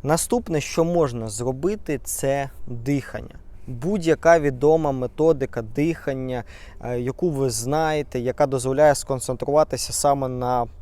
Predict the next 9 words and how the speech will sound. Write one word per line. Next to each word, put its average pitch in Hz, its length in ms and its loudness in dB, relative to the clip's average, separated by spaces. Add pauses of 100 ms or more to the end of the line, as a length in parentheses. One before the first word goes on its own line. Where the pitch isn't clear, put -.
процесі, 147 760 0 (340)
дозволяє 143 440 6
вирівнюва-, 135 640 2 (140)
вирівняти, 135 840 2
е, 123 60 -2 (1600)
серцебиття, 151 1040 0 (340)
рівні 147 500 0
вуглекислоти 143 1040 0
та 131 360 4